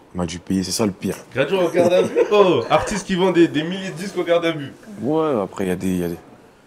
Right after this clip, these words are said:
Speaker 1: c'est pas, c'est pas, c'est pas, c'est pas non plus grave.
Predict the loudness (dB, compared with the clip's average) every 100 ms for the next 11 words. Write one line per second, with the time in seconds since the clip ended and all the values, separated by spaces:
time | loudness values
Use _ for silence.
0 | _ -20 -16 -6 -4 -4 -8 -10 -6 -4
1 | -6 -10 -10 -10 -8 -8 -8 -8 -8 -8
2 | -6 -2 2 2